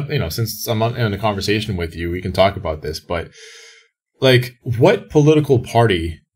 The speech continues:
do you f-, I'm not asking you to endorse <laughs> anybody, but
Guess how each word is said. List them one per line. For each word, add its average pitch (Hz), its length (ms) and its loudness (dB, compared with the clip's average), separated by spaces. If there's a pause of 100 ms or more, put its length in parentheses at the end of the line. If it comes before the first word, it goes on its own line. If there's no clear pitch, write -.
(120)
do 127 180 0
you 135 220 -2
f-, - 200 -4
I'm 160 120 4
not 190 160 2
asking 139 340 4
you 113 60 4
to 113 140 -6
endorse 90 640 -2 (120)
<laughs> - 100 -20
anybody, 85 320 -6 (180)
but 110 240 -2